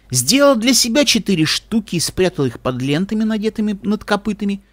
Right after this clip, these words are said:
и скрывающимися под шерстью. Благодаря чарам незримого расширения, отвода глаз и смены цвета, Ниппони даже не заподозрил, что у неё на ногах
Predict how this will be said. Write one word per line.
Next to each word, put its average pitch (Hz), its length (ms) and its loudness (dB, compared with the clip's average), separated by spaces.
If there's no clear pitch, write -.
и 165 40 -4
скрывающимися 202 840 4
под 196 180 -4
шерстью. - 400 -6
Благодаря 127 580 2
чарам 143 460 4
незримого 135 560 2
расширения, 117 760 -2
отвода 196 440 2
глаз 123 500 0
и 123 80 -4
смены 123 380 -2
цвета, 208 480 -6
Ниппони 240 500 0
даже 220 320 2
не 233 160 8
заподозрил, 156 920 -2
что - 300 -6
у 131 80 -2
неё 135 200 0
на 117 120 4
ногах 117 460 -2